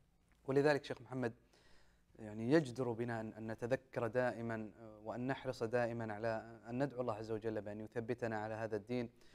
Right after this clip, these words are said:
وأن يقينا، آه، شر هذه الفتن، وخصوصًا، آه، يعني، آه، في زمننا هذا ما أن، آه، يعني تنط-،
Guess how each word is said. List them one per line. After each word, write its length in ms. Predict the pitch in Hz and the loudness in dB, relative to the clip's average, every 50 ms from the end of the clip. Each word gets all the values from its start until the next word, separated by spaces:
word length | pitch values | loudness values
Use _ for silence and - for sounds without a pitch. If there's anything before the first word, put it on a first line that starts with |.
| - - - - - - | -20 -20 -20 -10 0 4
وأن 240 | 143 147 147 151 | 6 6 6 6
يقينا، 840 | 143 139 135 135 135 135 156 151 143 139 135 127 127 120 110 113 110 110 | 4 4 4 4 6 6 6 6 6 6 4 4 2 2 0 -2 -4 -4
آه، 20 | |
شر 280 | 110 - 139 120 120 117 | -4 -4 -4 -2 -2 0
هذه 320 | 120 120 117 117 110 113 | 2 2 0 0 -2 -6
الفتن، 460 | 110 104 - - 127 - 127 120 120 | -6 -6 -4 -4 -2 0 0 0 0
وخصوصًا، 580 | 113 117 - - - 123 117 - 123 120 117 107 98 | -2 -6 -8 -6 -6 -6 -4 -2 -4 -2 -2 -4 -6
آه، 400 | 113 110 104 104 107 98 98 101 | -10 -14 -14 -14 -16 -16 -10 -6
يعني، 360 | 110 107 98 104 110 110 110 - - - - _ _ _ _ - | -4 -4 -4 -4 -6 -6 -8 -10 -16 -20 -20 _ _ _ _ -4
آه، 140 | 123 123 120 | -2 -2 0
في 180 | 117 - 156 | 4 4 4
زمننا 540 | 147 143 151 143 139 135 127 123 123 123 131 | 6 6 6 6 4 2 2 0 0 2 2
هذا 140 | 127 120 123 | 4 4 2
ما 280 | 120 127 127 123 110 120 | 2 2 0 -2 -2 -4
أن، 200 | 120 113 113 98 | -6 -8 -8 -10
آه، 400 | 107 107 101 101 92 90 95 95 | -14 -16 -16 -16 -16 -16 -18 -16
يعني 240 | 92 95 98 104 107 | -14 -14 -12 -12 -8
تنط-، 460 | 104 - 139 143 139 135 127 113 113 | -2 0 0 2 2 0 0 0 -2